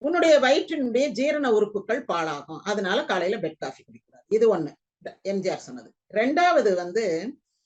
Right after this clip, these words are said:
அவங்க என்ன சொன்னாங்கன்னா, இந்த கூட்டம்லாம் முடிச்சு போகும்போது ரொம்ப கூட்டமா இருந்தா அந்த பெண்கள் தனித்தனியா அவங்க காரை கண்டுபிடிச்சு போக முடியாது, ரசிகர்கள்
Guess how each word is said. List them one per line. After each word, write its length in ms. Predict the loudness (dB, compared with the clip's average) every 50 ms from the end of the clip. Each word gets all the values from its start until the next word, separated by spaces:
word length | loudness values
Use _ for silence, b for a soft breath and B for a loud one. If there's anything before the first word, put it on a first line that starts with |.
| _ _ _ _ _
அவங்க 260 | -4 -2 0 0 0
என்ன 160 | 0 0 -2 -4
சொன்னாங்கன்னா, 540 | -4 -6 -8 -8 -8 -8 -8 -6 -6 -6 -6 -8 -10 -14 _ _ _ _ -2
இந்த 400 | 0 2 4 4 4 2 0 2 2
கூட்டம்லாம் 520 | 2 2 4 2 2 2 2 2 2 2
முடிச்சு 360 | 2 2 0 0 -2 -4 -4
போகும்போது 540 | -2 -2 -2 -2 -2 -2 -2 -4 -4 -2 -2 -2 -2 0 -2 -4 -6 -6 -4
ரொம்ப 300 | -4 -4 -2 -4 -4 -4
கூட்டமா 440 | -4 -6 -4 -4 -4 -4 -4 -4
இருந்தா 260 | -6 -6 -4 -4 -4 -2
அந்த 160 | -2 -2 0
பெண்கள் 360 | 0 0 0 2 0 -2 -2
தனித்தனியா 440 | -6 -8 -8 -4 -4 -4 -4 -2 -4
அவங்க 220 | -4 -6 -6 -6
காரை 300 | -4 -4 -4 -2 -2 -4
கண்டுபிடிச்சு 500 | -4 -4 -6 -6 -6 -8 -10 -12 -12 -12 -8
போக 140 | -6 -4
முடியாது, 260 | -4 -2 -2 -2 -2 -2
ரசிகர்கள் 540 | -2 -4 -4 -4 -4 -2 -2 -4 -4 -6